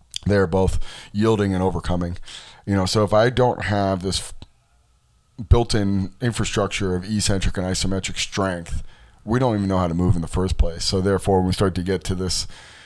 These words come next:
you know, outlet and we just are leaving so much potential, I, I think we need to really start to revisit that idea.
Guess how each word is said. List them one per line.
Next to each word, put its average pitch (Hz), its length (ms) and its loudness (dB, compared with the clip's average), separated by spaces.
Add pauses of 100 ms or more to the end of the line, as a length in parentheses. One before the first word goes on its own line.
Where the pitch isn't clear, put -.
(120)
you 95 60 -2
know, 95 180 0
outlet 95 460 0 (600)
and 90 520 0 (300)
we 92 280 0
just 90 220 -4
are 92 120 0
leaving 92 560 0
so 104 500 2
much 92 260 -2
potential, 90 720 0 (840)
I, - 80 -10 (100)
I - 80 -2
think - 240 2
we 104 80 0
need 95 160 -2
to 92 80 -4
really 92 240 -2
start 90 260 -4
to 90 120 2
revisit 90 500 -6
that 90 180 -10
idea. 90 440 -12